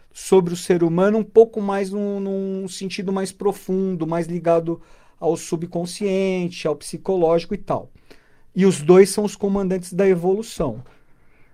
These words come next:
É, Júpiter e depois Saturno. Saturno representa nesse ponto o limite. É o espaço com limites,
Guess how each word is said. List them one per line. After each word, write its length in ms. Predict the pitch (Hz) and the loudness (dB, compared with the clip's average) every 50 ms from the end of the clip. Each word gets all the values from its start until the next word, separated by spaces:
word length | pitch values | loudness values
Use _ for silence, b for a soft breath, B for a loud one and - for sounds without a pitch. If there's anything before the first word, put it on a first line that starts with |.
| _ _ _ _ _ - - _ - - _ - - - - - _ | _ _ _ _ _ -20 -20 _ -20 -20 _ -20 -20 -20 -20 -10 _
É, 460 | - 160 165 170 170 170 170 170 165 165 | 4 8 10 10 12 12 12 12 10 10
Júpiter 540 | 160 120 139 185 240 269 277 - - 285 262 | 8 6 6 6 6 6 4 0 -2 0 0
e 60 | 254 | 4
depois 340 | 202 240 233 - 233 247 240 | 4 4 8 8 8 8 8
Saturno. 500 | - - 240 226 - - 208 190 175 170 | 4 -2 -4 -4 0 2 4 4 4 2
Saturno 420 | - - 196 180 - - 196 208 208 | 0 2 0 2 2 2 2 2 2
representa 580 | 196 220 226 214 202 185 180 202 196 - 190 | 0 0 0 0 -2 -2 -2 -4 -4 -4 -2
nesse 280 | 180 175 180 180 - 180 | -2 -2 -4 -4 -8 -8
ponto 340 | 180 - 185 185 180 - 208 | -6 -4 -4 -4 -4 -6 -6
o 40 | |
limite. 680 | 196 208 214 208 202 185 175 175 175 - - - - - _ _ _ _ _ _ _ - _ _ - - _ _ _ _ _ _ _ - | -4 -4 -4 -4 -4 -4 -6 -8 -10 -16 -18 -18 -20 -20 _ _ _ _ _ _ _ -20 _ _ -20 -20 _ _ _ _ _ _ _ -2
É 80 | 151 | 0
o 60 | 151 | 0
espaço 680 | 175 175 - - - - - 226 240 254 - - - 233 | 0 0 -4 -8 -2 4 6 6 6 6 4 -2 -10 -10
com 200 | - - 240 240 | -6 -4 -2 0
limites, 720 | 240 233 226 202 180 - - - - - - - - - | 0 0 0 0 -2 -4 -6 -10 -12 -14 -16 -16 -18 -20